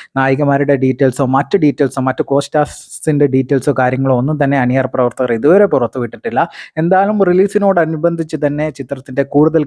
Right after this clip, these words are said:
കാര്യങ്ങൾ അവർ പുറത്തുവിടും എന്നാണ് നമുക്കിപ്പോൾ അറിയാൻ സാധിച്ചിരിക്കുന്നത്. ആ, ചിത്രം ഒരു റൊമാന്റിക് കോമഡി എന്റർടൈനർ ആയിരിക്കുമെന്ന് നമുക്ക് നിസ്സംശയം പറയാം. കാരണം അത്രക്കും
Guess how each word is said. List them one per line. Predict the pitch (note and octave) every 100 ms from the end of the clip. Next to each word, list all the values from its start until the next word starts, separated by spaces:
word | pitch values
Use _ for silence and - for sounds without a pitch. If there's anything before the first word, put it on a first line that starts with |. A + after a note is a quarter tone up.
| D3
കാര്യങ്ങൾ | C3+ C3 C3+ C3+
അവർ | B2 B2+
പുറത്തുവിടും | B2 B2 - C#3 C3+ C#3
എന്നാണ് | C3 B2+ B2
നമുക്കിപ്പോൾ | A#2+ A2+ A#2 A2+ A#2+ B2 A#2+
അറിയാൻ | A#2+ C3 B2
സാധിച്ചിരിക്കുന്നത്. | B2+ A#2 A#2+ A#2+ A2+ A#2 A#2 C#3+ G#3 - - - - - -
ആ, | D#3 D3
ചിത്രം | - D3+ - F#3 F#3+ -
ഒരു | D#3+ D#3+
റൊമാന്റിക് | C3+ D3 D#3+ E3+
കോമഡി | - C#3+ C#3+ C#3
എന്റർടൈനർ | C3 C3 - C3+ C#3
ആയിരിക്കുമെന്ന് | B2+ B2+ B2+ C3 B2+ C3+
നമുക്ക് | B2+ B2+ B2 C3
നിസ്സംശയം | A#2+ B2 B2+ C#3+ C3+
പറയാം. | B2+ C#3 C#3+
കാരണം | C3 C3+ B2+
അത്രക്കും | B2+ _ - F3 D#3+ F3+